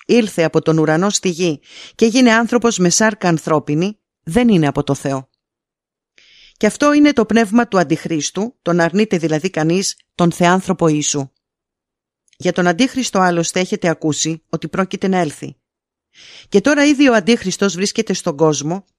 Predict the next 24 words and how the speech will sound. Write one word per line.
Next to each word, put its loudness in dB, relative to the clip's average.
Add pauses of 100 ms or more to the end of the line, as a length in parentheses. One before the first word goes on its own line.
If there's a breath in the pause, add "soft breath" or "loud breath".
(200)
με 2
τις -2
αιρέσεις 0
και -2
τις -6
ψευδοδιδασκαλίες -2 (300 loud breath)
που 0
προετοιμάζουν 2
το 2
έδαφος 2
για -2
την -6
προσωπική -2
του -2
έλευση. -2 (1700)
Εσείς 0
όμως, 2
παιδάκια 0
μου, -2 (480 loud breath)
έχετε 2
αναγεννηθεί 2
από 0
το 0
Θεό -2